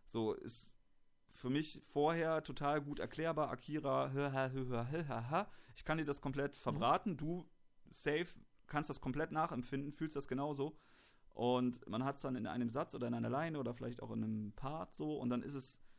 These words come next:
Speaker 1: aber plötzlich was richtig Komplexes oder was auch richtig Greifbares. Es, es ist nochmal voll was anderes so. Und das ist, äh, für
Speaker 2: Mhm.
Speaker 1: mich relativ seltsam und krass und cool und schön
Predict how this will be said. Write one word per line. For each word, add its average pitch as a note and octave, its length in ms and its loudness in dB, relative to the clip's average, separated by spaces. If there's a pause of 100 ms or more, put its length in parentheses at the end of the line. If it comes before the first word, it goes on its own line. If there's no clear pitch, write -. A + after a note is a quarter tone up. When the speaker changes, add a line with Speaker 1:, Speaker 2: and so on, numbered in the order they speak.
(320)
Speaker 1:
aber A#2+ 160 2
plötzlich D3 400 0
was A#2+ 160 -2
richtig - 600 -6 (520)
Komplexes B2 580 0
oder G#2+ 160 0
was A2 160 0
auch A#2 120 -2
richtig A#2+ 240 -4
Greifbares. C3+ 800 -2
Es, B2 240 -4
es D3+ 140 -4
ist F3 100 -8
nochmal D#3 180 -2
voll E3 200 2
was D#3 120 0
anderes C#3+ 380 -4
so. A2 180 -6 (560)
Und - 100 -6
das A#2 120 -2
ist, - 200 -6
äh, B2+ 60 0 (160)
für - 140 0
Speaker 2:
Mhm. C#3+ 80 4
Speaker 1:
mich - 240 0 (300)
relativ C#3 580 0 (340)
seltsam A#2 560 2
und G#2+ 340 -2
krass - 320 -2
und A2 280 -6
cool D#3 200 2
und F#2 160 -2
schön C3+ 340 0